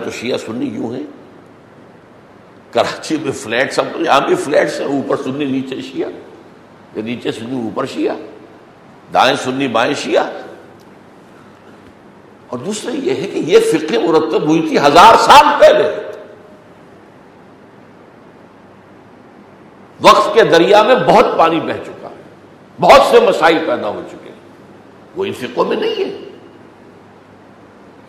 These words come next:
اور بدقسمتی سے ہمارے علماء نے اجتہاد کا دروازہ بند کر دیا، شیعوں نے کھلا رکھا اجتہاد کا، ان کے ہاں مجتہد کہلاتے ہیں علماء جو ہیں، آیت اللہ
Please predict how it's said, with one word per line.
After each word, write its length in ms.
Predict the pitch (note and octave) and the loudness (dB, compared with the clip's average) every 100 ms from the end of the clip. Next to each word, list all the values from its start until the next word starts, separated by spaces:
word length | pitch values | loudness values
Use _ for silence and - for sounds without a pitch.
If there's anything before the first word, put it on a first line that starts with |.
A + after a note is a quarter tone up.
| - - - - | -20 -20 -20 -12
اور 140 | - G2 | -8 -6
بدقسمتی 640 | A2+ - - - B2 B2 | -6 -6 -6 -4 -4 -6
سے 180 | - A#2 | -8 -8
ہمارے 300 | G2 A2 A2+ | -4 -2 -2
علماء 480 | F#2+ F#2+ G2 B2 E3 | -4 -6 -6 -4 -2
نے 120 | D#3+ - - - - - - - - - C#3+ | -4 -6 -12 -16 -18 -20 -20 -20 -20 -12 -10
اجتہاد 460 | B2+ D#3 F3+ G#3+ | -6 2 4 4
کا 60 | E3 | 2
دروازہ 320 | B2+ A2 G2 F#2 | 0 0 0 -2
بند 260 | E2 E2+ | -6 -8
کر 80 | A2+ | -12
دیا، 280 | A2 - - | -10 -10 -8
شیعوں 360 | - F#3 A#3+ | -6 0 2
نے 80 | A#3+ - | 4 2
کھلا 200 | G#3 - | 2 2
رکھا 260 | - - C#3 | 2 -2 -4
اجتہاد 520 | - - - - - | -6 -10 -14 -14 -14
کا، 60 | F2 | -12
ان 140 | A2+ | -10
کے 80 | A#2 | -8
ہاں 100 | D3+ | -6
مجتہد 540 | D3 D3 G3 A3+ - | -4 -2 2 2 0
کہلاتے 440 | - - - - E2+ | -6 -6 -10 -12 -14
ہیں 60 | |
علماء 320 | E2+ - D#2+ - | -12 -12 -14 -16
جو 60 | - | -18
ہیں، 100 | - - - - - - - - - - - - - - - - - - - - - - - - - - - - - - - - - - | -20 -20 -20 -20 -20 -20 -20 -20 -20 -20 -20 -20 -20 -20 -20 -20 -20 -20 -20 -20 -20 -20 -20 -20 -20 -20 -20 -20 -20 -20 -20 -20 -16 -6
آیت 340 | E3+ G#3 G#3 | -2 -2 -4
اللہ 540 | A3+ - - - - | -4 -2 -2 -8 -16